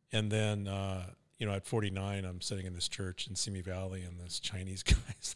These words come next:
like, talking to me, and I'm going, "This guy cares about me." And he's speaking to me in a language, like, I've never heard before from any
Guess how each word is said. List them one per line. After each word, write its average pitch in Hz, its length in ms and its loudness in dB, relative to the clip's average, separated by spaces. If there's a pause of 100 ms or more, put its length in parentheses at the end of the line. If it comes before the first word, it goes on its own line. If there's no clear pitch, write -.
like, - 200 -14
talking 98 380 -4
to 95 60 -8
me, 95 140 -6 (880)
and 104 120 -2
I'm 101 120 -2
going, 95 460 -4 (460)
"This 131 140 -2
guy 147 140 -4
cares 117 320 -2
about 92 280 -6
me." 92 260 -8 (1040)
And 117 80 -2
he's 101 100 0
speaking - 360 0
to 107 60 0
me 101 100 -2
in 95 60 -2
a 95 80 -2
language, 95 380 -4
like, 90 260 -10
I've 90 120 -10
never 92 240 -6
heard 95 260 -6
before 98 420 -12
from 110 200 0
any 104 360 0